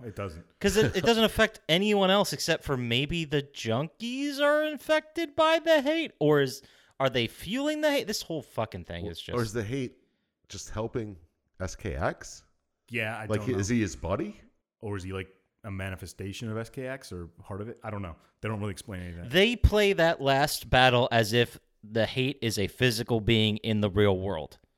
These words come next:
Speaker 3: 'Cause, yeah, you're fighting it,
Speaker 1: Yeah.
Speaker 3: right?
Speaker 2: Right, but up
Speaker 3: In a
Speaker 2: until
Speaker 3: burning
Speaker 2: then,
Speaker 3: barn.
Speaker 2: yeah, right, right, exactly. But up until then, you could just see it as, like,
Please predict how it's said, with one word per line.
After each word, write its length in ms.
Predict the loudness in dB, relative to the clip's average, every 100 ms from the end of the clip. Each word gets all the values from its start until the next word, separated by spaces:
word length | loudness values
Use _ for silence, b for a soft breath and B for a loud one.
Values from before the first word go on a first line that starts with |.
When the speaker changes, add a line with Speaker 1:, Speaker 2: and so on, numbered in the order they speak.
| _ _ -12
Speaker 3:
'Cause, 160 | -6
yeah, 160 | -2 -2
you're 180 | -2 -6
fighting 400 | -4 -6 -6 -10
it, 160 | -12 -10
Speaker 1:
Yeah. 160 | -8
Speaker 3:
right? 120 | 2
Speaker 2:
Right, 260 | 8 8 8
but 100 | 4
up 100 | 6
Speaker 3:
In 40 | 4
a 40 |
Speaker 2:
until 220 | 2 2 4
Speaker 3:
burning 100 | 4
Speaker 2:
then, 260 | 4 4 0 -4
Speaker 3:
barn. 120 | -6 -10 -2
Speaker 2:
yeah, 160 | 2 4
right, 260 | 4 4 2
right, 160 | 2
exactly. 400 | 4 4 4 2
But 160 | 2 4
up 160 | 6
until 280 | 4 2 2
then, 440 | 6 8 6 2 -4 b b b b
you 180 | 0 2
could 160 | 4 4
just 260 | 4 2
see 180 | 0 0
it 80 | 2
as, 180 | 2 2
like, 200 | 0